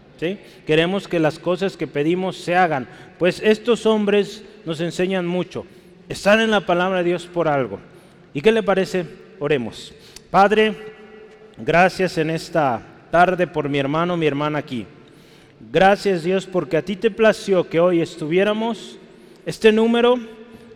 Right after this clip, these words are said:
Gloria a tu nombre. Señor, pedimos en esta tarde que nos hables.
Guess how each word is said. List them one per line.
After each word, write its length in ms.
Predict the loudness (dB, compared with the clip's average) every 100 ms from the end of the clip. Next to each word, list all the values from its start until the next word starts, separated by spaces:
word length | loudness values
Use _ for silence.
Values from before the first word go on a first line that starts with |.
| -20 -20 -20 -20 _
Gloria 340 | 2 4 6 4
a 20 | 2
tu 120 | -2
nombre. 400 | -2 -2 -4 -6 -14 -20 -20 -20 -20
Señor, 480 | -6 -2 0 0 0
pedimos 600 | 0 2 2 2 -2 -4
en 100 | -4
esta 580 | -4 -4 -2 0 0 -4 -12 -20 -20 -20 -20 _
tarde 480 | 2 2 2 0 -2 -4 -16 -20 -20 -20 -20 -20 _ _ -4
que 100 | -2
nos 240 | -2 0
hables. 680 | 0 0 -2 -4 -10 -18